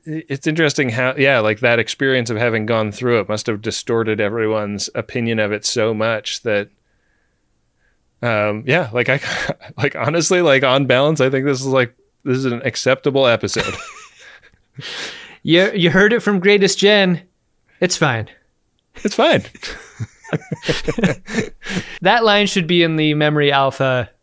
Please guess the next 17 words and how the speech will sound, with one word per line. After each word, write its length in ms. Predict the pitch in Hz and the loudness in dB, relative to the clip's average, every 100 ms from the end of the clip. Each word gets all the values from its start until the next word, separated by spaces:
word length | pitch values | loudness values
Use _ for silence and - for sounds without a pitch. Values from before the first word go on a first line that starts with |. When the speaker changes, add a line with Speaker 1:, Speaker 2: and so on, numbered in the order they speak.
| _ | _
Speaker 2:
write-up 440 | - 139 135 131 131 | 0 2 2 0 -2
of 160 | 127 | -6
this 380 | - 131 110 - - | -2 -4 -4 -8 -4
episode. 600 | 139 131 127 - 127 117 - _ _ _ _ _ - | -4 -2 -4 -2 -2 -2 -8 _ _ _ _ _ 2
Adam 280 | 214 269 | 2 4
Speaker 1:
I 40 | 269 | 2
Speaker 2:
and 80 | 208 | 2
Ben 220 | 240 226 | 2 2
from 200 | - 196 | 0 0
Greatest 400 | 190 202 180 - | 2 2 2 2
Gen 460 | 180 170 156 147 - | 4 4 2 0 -4
reviewed 400 | 156 151 165 160 | -2 0 2 2
it 120 | 160 | 2
as, 360 | 151 151 139 - - - - _ | 2 2 0 -6 -14 -20 -20 _
quote 240 | - 185 180 | -2 0 0
unquote, 440 | 175 - 180 175 | -2 0 0 0
"fine." 500 | - 214 185 131 107 | 0 2 2 0 -4